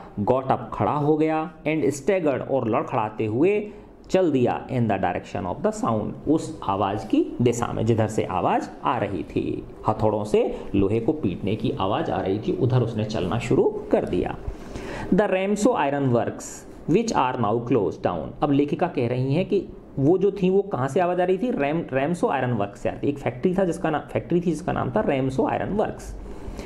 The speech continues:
है ना, जो कि अब क्या हो गई है? वो factory बंद हो गई है। Were not so long ago, है ना, कुछ समय पहले ही, है ना, अभी बंद हुई है वो, लेखिका कह रही हैं, लेकिन कुछ समय पहले a large plant, plant, वह एक बड़ा plant था,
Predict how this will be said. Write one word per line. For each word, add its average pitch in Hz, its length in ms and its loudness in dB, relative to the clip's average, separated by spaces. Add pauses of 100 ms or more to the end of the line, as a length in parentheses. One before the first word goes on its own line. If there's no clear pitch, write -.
(140)
है - 60 6
ना, 262 80 4
जो 165 180 4
कि - 240 2 (140)
अब 220 260 2
क्या 220 100 4
हो 190 120 4
गई 196 200 4
है? 180 100 2
वो 196 100 4
factory 196 300 -2
बंद 208 260 2
हो 117 120 2
गई 85 200 -2
है। - 340 -4 (1400)
Were 139 280 4
not 160 360 2
so - 160 0
long 160 340 4
ago, 117 280 4 (240)
है 131 40 0
ना, 453 240 0 (720)
कुछ 269 160 4
समय 185 300 2
पहले 135 400 4
ही, 135 520 2 (280)
है - 60 0
ना, 240 200 0
अभी 131 200 4
बंद 120 260 4
हुई 113 260 2
है 101 140 4
वो, 143 220 4
लेखिका 120 380 0
कह 95 200 -6
रही 110 220 0
हैं, 190 80 4
लेकिन 170 220 2
कुछ 247 220 0
समय 117 320 0
पहले 113 540 2 (400)
a 196 100 6
large 175 400 2
plant, - 520 -4
plant, 98 300 -2
वह 151 140 4
एक 165 220 0
बड़ा 202 160 4
plant 156 460 2
था, - 460 -4